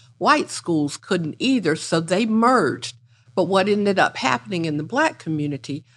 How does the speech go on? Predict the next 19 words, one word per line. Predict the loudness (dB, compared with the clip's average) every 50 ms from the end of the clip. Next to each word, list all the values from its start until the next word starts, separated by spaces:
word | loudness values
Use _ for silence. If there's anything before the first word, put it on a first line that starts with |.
| _ _ _
was | 0 0 0 0
that | -2 -2 -2
the | -4
Black | -8 -4 -4 -2 -2 -2 -4
schools | -8 -14 -8 -6 -4 -4 -4 -6 -8 -10
closed. | -10 -12 -8 0 2 2 2 2 0 -4 -6 -10 -12 -14 -16 _ _ _ _ _ -16
So | -4 -2 0 0
there | 2 0 0 2
were | 2 0 0
no | 0 0 0 0 0 2 2 0 0
more, | 2 2 2 4 4 4 2 0 -2 -6 _ _
there | -4 -2 0 0
were, | 2 2 0 0 0 -2 -6 _ _ _ _ _ -2
it | -2 -2 -2
closed. | -12 0 4 4 6 6 4 2 0 -2
So | -2 -2 0
there | 0 0 0
was | 0 0 -2 -6
Howard | -8 0 2 4 4 4 4 2 0 -2 -4 -10